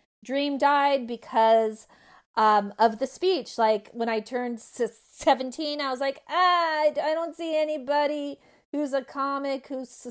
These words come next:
stutters, especially a w-, uh, woman. I think that dream is just gonna go away now, and I'll focus in on something else." Um, and that's where, um, the me-, uh, memoir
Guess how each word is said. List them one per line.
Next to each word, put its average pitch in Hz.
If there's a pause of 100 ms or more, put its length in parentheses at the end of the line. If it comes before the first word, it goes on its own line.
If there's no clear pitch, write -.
stutters, 269
especially 247
a 240
w-, 220
uh, 165
woman. 247 (380)
I 247
think 254
that 240
dream 254
is 220
just 240
gonna 233 (560)
go 254
away 240
now, 220
and 214
I'll 208
focus 233
in 220
on 208
something 196
else." - (580)
Um, 240
and 269
that's 254
where, 240 (680)
um, 220
the 226
me-, 226
uh, 190 (640)
memoir 247